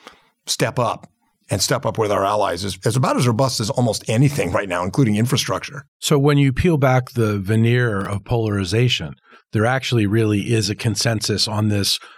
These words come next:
Speaker 2: cornerstone foreign policy issue.
Speaker 1: There is, and the consensus in, is maintained in part because the public doesn't trust China and nobody wants to be weak.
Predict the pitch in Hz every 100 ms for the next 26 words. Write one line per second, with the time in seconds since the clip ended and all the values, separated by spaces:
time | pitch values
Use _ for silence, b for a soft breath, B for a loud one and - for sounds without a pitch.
0 | B - 143 135 131 - 113 104 107 -
1 | 113 110 123 127 123 - 107 104 104 -
2 | 123 127 107 - _ 131 139 156 160 185
3 | 143 - 180 240 170 127 135 - B B
4 | B - - 139 - 185 196 127 143 123
5 | 127 117 123 113 170 165 113 117 113 -
6 | 107 104 101 135 127 107 - - 117 113
7 | - 104 - - 90 92 120 B B B
8 | B 113 113 110 123 123 117 - 95 98
9 | 101 -